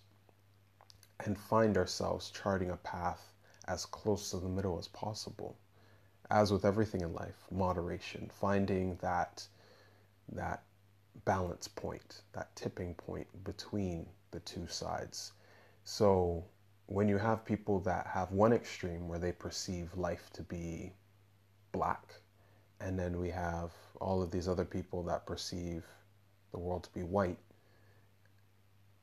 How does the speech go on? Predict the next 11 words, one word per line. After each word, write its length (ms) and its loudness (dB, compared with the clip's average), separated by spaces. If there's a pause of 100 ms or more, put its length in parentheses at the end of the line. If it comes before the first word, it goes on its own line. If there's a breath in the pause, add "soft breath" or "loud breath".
(100)
and 220 -2
a 80 0
very 560 -6
small 360 -2
pocket 380 -6
of 140 -10
people 340 -6
that 160 -4
actually 380 -4
understand 680 -4
that 180 -10